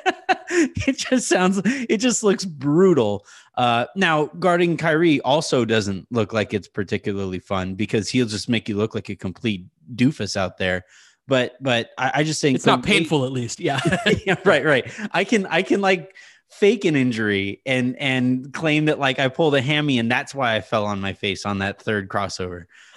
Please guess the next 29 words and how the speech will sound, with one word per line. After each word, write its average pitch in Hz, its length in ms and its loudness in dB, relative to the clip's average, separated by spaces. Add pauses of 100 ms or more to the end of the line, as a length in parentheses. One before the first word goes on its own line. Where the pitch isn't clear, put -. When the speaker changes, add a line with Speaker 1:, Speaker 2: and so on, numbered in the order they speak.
(160)
Speaker 1:
But, 139 400 2 (240)
<laughs> - 180 2 (460)
but, 170 240 4
but, 180 100 2
like, 170 180 0
I, 175 160 0
I 165 100 2
just, 196 280 -6 (480)
I 156 100 0
like 175 280 0
the 190 80 -2
fact 156 380 -2
that 143 180 -2
the 139 80 0
Lakers, 127 800 0 (640)
now, 151 260 0
I 139 100 0
don't, 156 300 -2
you 165 180 0
know, 104 340 -4 (320)
I, 113 80 -8 (120)
I 139 60 -4
thought 143 220 0
one 143 160 4
of 143 60 2
the 131 100 0
things 131 480 0
that, 110 360 -2 (320)
uh, 95 420 -2